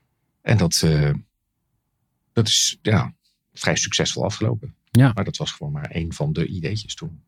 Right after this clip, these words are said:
Speaker 1: Ja.
Speaker 2: Ja. Dat was eigenlijk een gat in de markt.
Speaker 1: Ja.
Speaker 2: Ehm, maar dacht je dat ook, eh, dacht je dat ook meteen? Dacht je, "Ah, hier heb ik echt iets te pakken"? Of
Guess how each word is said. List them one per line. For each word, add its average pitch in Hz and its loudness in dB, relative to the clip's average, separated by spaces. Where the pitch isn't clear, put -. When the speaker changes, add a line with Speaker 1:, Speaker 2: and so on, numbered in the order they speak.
Speaker 1:
Ja. - -16
Speaker 2:
Ja. 110 6
Dat - -2
was - -
eigenlijk 113 6
een 107 6
gat - 2
in 107 6
de 104 8
markt. 120 6
Speaker 1:
Ja. 110 6
Speaker 2:
Ehm, 101 4
maar 80 0
dacht 123 4
je 139 6
dat 117 4
ook, 120 4
eh, 123 4
dacht 131 2
je 165 4
dat 147 8
ook 147 6
meteen? 143 6
Dacht 151 4
je, 117 -4
"Ah, - -4
hier 131 2
heb 123 4
ik 123 2
echt 139 0
iets 131 4
te 120 2
pakken"? 139 4
Of - 0